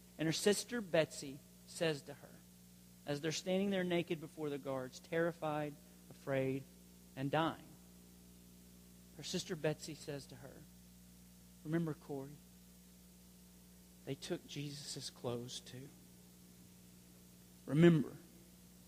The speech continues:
Jesus died naked." And she never felt shamed about it again. Do you realize this is who God is?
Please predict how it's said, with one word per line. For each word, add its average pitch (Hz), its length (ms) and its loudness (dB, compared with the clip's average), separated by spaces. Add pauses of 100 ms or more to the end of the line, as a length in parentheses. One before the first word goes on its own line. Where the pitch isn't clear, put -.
(720)
Jesus 147 580 -4 (120)
died 131 480 2 (720)
naked." 135 500 -8 (2500)
And - 160 -8
she - 180 2
never 139 520 4
felt - 500 0 (100)
shamed 135 560 -2 (120)
about 117 300 -8
it - 100 -14 (580)
again. 110 460 -8 (1120)
Do 214 80 8
you 277 60 12
realize 302 220 12
this 262 200 12
is 214 120 10
who 247 140 12
God 226 320 12
is? 220 260 10